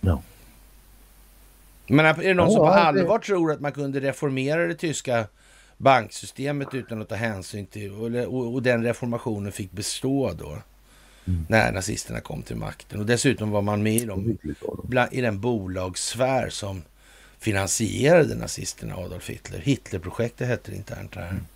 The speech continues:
Speaker 1: Ja, hur man än vänder och vrider på saker och ting så är det bara att konstatera att herr Hitler ägde ingen jävla krigsindustri.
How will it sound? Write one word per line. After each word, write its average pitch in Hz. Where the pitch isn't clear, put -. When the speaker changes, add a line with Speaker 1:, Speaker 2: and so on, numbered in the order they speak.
Speaker 1:
Ja, 95
hur 147
man 80
än 180
vänder 127
och 131
vrider 143
på 87
saker 170
och 139
ting 127
så 123
är 147
det 160
bara 175
att 139
konstatera 139
att 104
herr 151
Hitler -
ägde 180
ingen 143
jävla 117
krigsindustri. -